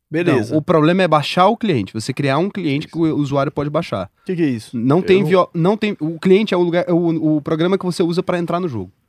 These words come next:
Speaker 1: Ah, tá, entendi.
Speaker 2: O cara modifica aquilo e coloca o nome dele com a logo do Ragnarok. Aquilo
Speaker 1: Entendi.
Speaker 2: é violação de direito autoral.
Speaker 1: Entendi.
Speaker 2: Abrir o servidor não é crime.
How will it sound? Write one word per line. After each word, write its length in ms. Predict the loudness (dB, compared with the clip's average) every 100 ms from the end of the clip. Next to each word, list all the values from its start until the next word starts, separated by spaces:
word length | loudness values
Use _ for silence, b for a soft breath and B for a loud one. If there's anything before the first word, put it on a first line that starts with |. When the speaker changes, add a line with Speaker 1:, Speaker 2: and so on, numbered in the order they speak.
| _ _ _ _ _ _
Speaker 1:
Ah, 220 | -4 -4
tá, 240 | -4 -6
entendi. 140 | -2 -4
Speaker 2:
O 60 |
cara 220 | 2 2 4
modifica 560 | 2 -2 -8 -8 -6
aquilo 260 | -6 -6 -4
e 40 |
coloca 220 | -2 0 0
o 20 |
nome 160 | -2
dele 460 | 0 0 2 0 -2
com 180 | -2 0
a 60 |
logo 260 | 2 2 0
do 100 | -2
Ragnarok. 560 | -2 -4 -4 -4 -6 _ _
Aquilo 220 | -6 -2
Speaker 1:
Entendi. 120 | 0
Speaker 2:
é 40 | 2
violação 320 | 2 2 0
de 40 | 0
direito 220 | -2 -2
autoral. 300 | -2 -2 0
Speaker 1:
Entendi. 140 | 0 2
Speaker 2:
Abrir 220 | 2 0
o 80 | 0
servidor 480 | -2 -2 -2 -2
não 180 | -2 -6
é 60 | -6
crime. 300 | -6 -8